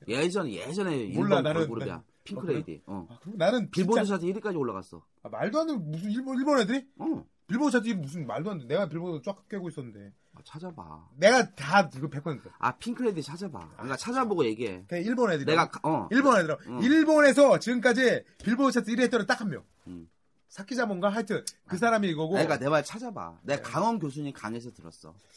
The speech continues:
Speaker 2: 아니야,
Speaker 1: 핑크레이디.
Speaker 2: 이거 거짓말, 거짓말. 내가
Speaker 1: 응.
Speaker 2: 이거 확실히 알아.
Speaker 1: 아, 그러니까 찾아봐.
Speaker 2: 어.
Speaker 1: 어, 핑크레이디.
Speaker 2: 내가 이거는 다음 주에 내가 확실히
Speaker 1: 응, 응, 하여튼,
Speaker 2: 어.
Speaker 1: 하여튼, 하여튼 핑크레이디.
Speaker 2: 어.
Speaker 1: 하여튼 핑크 컬러가 뭐라고? 서비스나 간호사들.
Speaker 2: 그런 쪽으로 일하는 사람들. 여성을 특히 일할 때 이제 많이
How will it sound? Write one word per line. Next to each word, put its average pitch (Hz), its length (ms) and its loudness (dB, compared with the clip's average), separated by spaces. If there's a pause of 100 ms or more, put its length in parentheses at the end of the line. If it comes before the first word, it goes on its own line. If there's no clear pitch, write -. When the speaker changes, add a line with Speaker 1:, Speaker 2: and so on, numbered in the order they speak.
(160)
Speaker 2:
아니야, 233 160 -8
Speaker 1:
핑크레이디. 185 320 -4
Speaker 2:
이거 104 80 -10
거짓말, 143 380 -8
거짓말. 127 360 -12 (120)
내가 - 180 -6
Speaker 1:
응. 185 60 -6
Speaker 2:
이거 190 80 -4
확실히 202 240 -8
알아. 107 120 -6
Speaker 1:
아, 170 40 -4
그러니까 233 180 -8
찾아봐. 330 320 -10
Speaker 2:
어. 117 360 -10
Speaker 1:
어, 95 120 -10
핑크레이디. 139 540 -8
Speaker 2:
내가 160 160 0
이거는 175 400 -2
다음 208 240 2
주에 208 140 0
내가 165 180 0
확실히 180 320 -4
Speaker 1:
응, 139 120 2
응, 135 60 2
하여튼, 151 240 2
Speaker 2:
어. 139 40 0
Speaker 1:
하여튼, 139 200 -2
하여튼 123 220 -6
핑크레이디. 156 400 -8
Speaker 2:
어. 98 60 -8 (200)
Speaker 1:
하여튼 113 340 -6
핑크 208 220 -6
컬러가 160 320 0
뭐라고? 117 420 -4 (120)
서비스나 196 560 -4
간호사들. 107 680 -6
Speaker 2:
그런 220 300 0
쪽으로 170 240 -6
일하는 175 260 -2
사람들. 123 400 -10
여성을 247 320 0
특히 220 180 -6
일할 190 160 0
때 170 80 -8
이제 135 120 -8
많이 110 340 -8